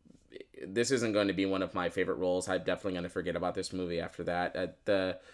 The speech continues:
verbulence is basically what me and you do once we hit record here, is we just word vomit everything. So that, I guess I was re-, I was, uh, feeling connected in that space.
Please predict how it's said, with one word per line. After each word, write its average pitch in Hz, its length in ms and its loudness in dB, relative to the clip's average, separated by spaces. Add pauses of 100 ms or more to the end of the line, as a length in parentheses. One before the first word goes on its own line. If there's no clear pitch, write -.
(260)
verbulence 131 720 8
is 104 140 0
basically 104 480 4
what 101 180 4
me 98 220 0
and 95 120 0
you 95 200 2
do 95 320 2
once 95 280 -2
we 92 120 -2
hit 95 160 -2
record 87 420 0
here, 107 280 2
is 101 140 -2
we 92 120 -4
just 90 260 -2
word 90 240 0
vomit 101 380 0
everything. 110 420 2
So 95 360 2
that, 101 220 6
I 113 60 6
guess 123 240 6
I 107 120 8
was 101 200 4
re-, 104 160 0 (100)
I 120 140 4
was, - 720 0
uh, 92 180 4 (280)
feeling 110 260 4
connected 95 500 0
in 85 120 -2
that 85 240 -4
space. - 600 -2